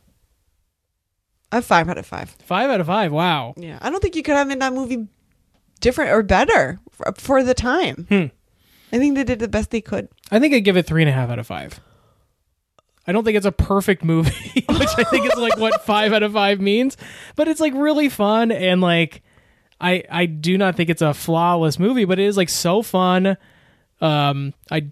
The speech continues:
Speaker 2: just don't want to, I don't want to, um, give away my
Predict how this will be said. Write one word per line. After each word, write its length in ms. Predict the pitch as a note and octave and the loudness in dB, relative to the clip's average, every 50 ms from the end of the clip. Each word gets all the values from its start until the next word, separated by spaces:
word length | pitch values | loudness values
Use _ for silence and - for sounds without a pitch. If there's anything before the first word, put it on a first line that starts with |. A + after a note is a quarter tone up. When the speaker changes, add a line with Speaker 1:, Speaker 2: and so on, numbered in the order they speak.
| - _ | -10 _
Speaker 2:
just 260 | - F3 D#3 - - | -2 -2 -2 -2 -2
don't 220 | - E3 D#3+ E3 | -2 -2 0 0
want 280 | D#3+ D3+ D3 D3 D3+ - | 0 -2 -2 -2 -4 -6
to, 460 | - - E3 D#3 D3+ C#3+ C#3 C#3+ C#3 - | -6 -4 0 0 2 2 2 0 0 -2
I 100 | - D#3 | -4 -4
don't 160 | F3 F#3+ G3+ G3 | -2 -2 -2 0
want 240 | F3+ F3+ G3 G3 - | -2 -2 -2 -4 -6
to, 520 | - - F#3+ F#3 F3+ F3 F3 E3+ F3+ - - - | -6 -2 0 2 2 2 2 2 0 -2 -4 -4
um, 640 | F3 E3 D#3+ D#3+ D#3+ D#3+ D#3 D3+ D#3 D#3 D#3 E3+ F3+ | 0 2 2 4 4 4 2 2 2 0 -2 -4 -4
give 220 | D#3+ D#3+ F3+ F3 | -4 -2 0 0
away 280 | F#3+ F#3 F3 E3+ F3 F#3+ | 2 2 2 2 2 2
my 480 | F#3 E3 D3+ C#3+ C#3 C#3 C#3 C#3 C#3 | 2 0 0 0 0 0 -2 -2 -4